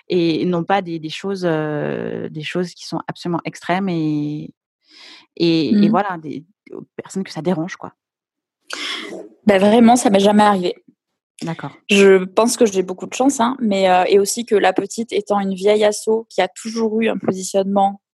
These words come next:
Speaker 2: plutôt, euh, progressiste,
Speaker 1: Mhm.
Speaker 2: on a une communauté qui est familière avec ses valeurs.
Speaker 1: Mhm.
Speaker 2: Puis, tu vois, c'est, c'est pas non plus, euh, enfin, c'est une petite asso, quoi. No-, donc, notre communauté sur les réseaux sociaux, C'est, euh,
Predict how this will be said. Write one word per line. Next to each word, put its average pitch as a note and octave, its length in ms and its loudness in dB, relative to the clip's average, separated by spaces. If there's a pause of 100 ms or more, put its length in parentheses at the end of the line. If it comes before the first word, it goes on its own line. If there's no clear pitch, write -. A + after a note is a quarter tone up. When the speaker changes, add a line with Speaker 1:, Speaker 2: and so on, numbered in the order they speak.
Speaker 2:
plutôt, A3+ 800 4
euh, F#3 220 2
progressiste, F#3+ 840 -4 (140)
Speaker 1:
Mhm. G#3 260 -6 (220)
Speaker 2:
on G3+ 200 2
a G#3+ 140 4
une G#3 180 -8
communauté G#3 800 -2
qui F#3+ 720 -10 (440)
est G3+ 160 2
familière G#3 520 2
avec F#3 180 -2
ses G3+ 140 -4
valeurs. F#3+ 520 0 (180)
Speaker 1:
Mhm. G3+ 240 -8 (180)
Speaker 2:
Puis, A3 300 -2 (100)
tu - 120 -14
vois, G#3 120 4
c'est, A3 320 4
c'est A3 160 -2
pas A#3 120 4
non A3 140 0
plus, A3 300 0
euh, G3 500 4 (160)
enfin, G#3 100 -2
c'est G3+ 140 -6
une G#3+ 80 2
petite - 240 -4
asso, G#3 300 0
quoi. G3+ 180 4
No-, G3 140 -6 (340)
donc, G3+ 140 -6
notre G#3 220 0
communauté G#3+ 440 2
sur G#3+ 160 0
les G3 120 0
réseaux G3+ 260 2
sociaux, A#3 560 2 (440)
C'est, G3+ 280 6
euh, F#3 360 6